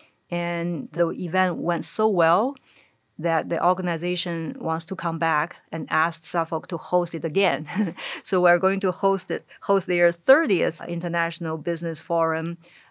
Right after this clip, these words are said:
uh, next February. Just last week or yesterday, the, uh, the school, the university has been talking to, uh, Boston s-, City,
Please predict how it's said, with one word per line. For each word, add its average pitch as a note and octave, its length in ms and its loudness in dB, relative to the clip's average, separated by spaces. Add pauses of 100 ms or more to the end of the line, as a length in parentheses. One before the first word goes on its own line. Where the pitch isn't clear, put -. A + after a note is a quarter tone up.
uh, D3+ 100 -8
next E3 320 -6
February. D3+ 560 -4 (800)
Just C#4+ 400 -4 (180)
last F#3 400 2
week C#4+ 260 0
or E3+ 120 0
yesterday, F3 800 2
the, E3+ 260 -4
uh, D#3+ 160 4
the D#3+ 320 -2
school, G#3 500 -2
the F3 120 0
university G#3 420 2
has E3+ 220 -4
been E3+ 160 -6
talking F#3 400 0
to, F3 340 -2
uh, D#3 160 2
Boston F3+ 840 -2
s-, - 200 -12 (220)
City, F3+ 560 0